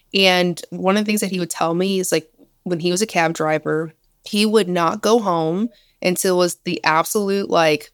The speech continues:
middle of the night and his shift is completely done, or when he had made thirty dollars.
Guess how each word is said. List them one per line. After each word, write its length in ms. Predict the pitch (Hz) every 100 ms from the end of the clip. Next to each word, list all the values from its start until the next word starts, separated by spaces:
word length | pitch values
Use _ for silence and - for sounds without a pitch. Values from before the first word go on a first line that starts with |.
| -
middle 360 | 170 175 185
of 80 | 220
the 60 | 254
night 500 | 196 160 170 214 -
and 140 | 180 156
his 140 | 160
shift 300 | - 180 -
is 100 | -
completely 460 | - 185 - 185 233
done, 400 | 185 165 170 165 -
or 580 | 208 202 175 170 240 - _ _ _ -
when 180 | 190 185
he 140 | 202
had 100 | 185
made 340 | 185 185 185 -
thirty 240 | 175 175
dollars. 640 | 165 139 82 73 - -